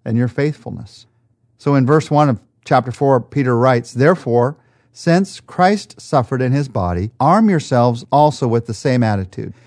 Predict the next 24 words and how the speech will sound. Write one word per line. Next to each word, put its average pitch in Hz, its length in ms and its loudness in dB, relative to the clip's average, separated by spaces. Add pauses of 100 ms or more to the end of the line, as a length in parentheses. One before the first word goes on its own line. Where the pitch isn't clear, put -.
(180)
because 131 460 2
he 208 180 -2
who 202 100 0
has 135 180 2
suffered 180 440 0
in 135 100 0
his 110 140 -2
body 123 480 -4 (280)
is 101 140 -6
done 110 300 0
with 107 120 -4
sin." 95 380 -10 (540)
So 175 200 2
Peter 254 380 -2
here 202 220 4
says, 190 340 0 (160)
"Arm 247 400 4
yourself 117 840 -2
with 139 100 2
an 143 160 0 (100)
attitude, 160 520 0
the 123 80 0
right 220 300 2
attitude 117 680 -2